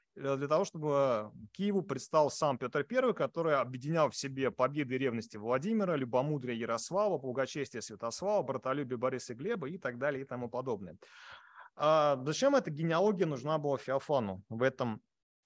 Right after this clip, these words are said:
а, контексте, ну, помимо, естественно, самой, э, панигерической логики, которая требовала прославления царствующего монарха? Эта генеалогия требовалась для Феофана для того, чтобы подчеркнуть наследственные права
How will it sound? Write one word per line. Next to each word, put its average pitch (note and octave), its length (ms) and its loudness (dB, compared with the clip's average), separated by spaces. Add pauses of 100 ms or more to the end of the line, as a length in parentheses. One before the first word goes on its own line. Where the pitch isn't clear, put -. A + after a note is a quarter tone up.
(160)
а, A#2+ 140 -2
контексте, C3 640 0
ну, B2 160 -2
помимо, B2+ 320 0
естественно, A#2 400 -6
самой, B2 320 -2
э, G#2+ 160 -2
панигерической A#2+ 640 -6
логики, D#3+ 320 0
которая B2 340 -4
требовала B2+ 460 -6
прославления A2+ 840 -4
царствующего - 480 -8
монарха? A2+ 500 -4 (440)
Эта E3+ 200 0
генеалогия G#3 440 2
требовалась F#3 540 -2
для C#3+ 360 4
Феофана D#3 360 0
для D3 80 2
того, F#3 220 0
чтобы D#3+ 180 -6
подчеркнуть E3 400 -4
наследственные C#3+ 600 -2
права B2+ 600 2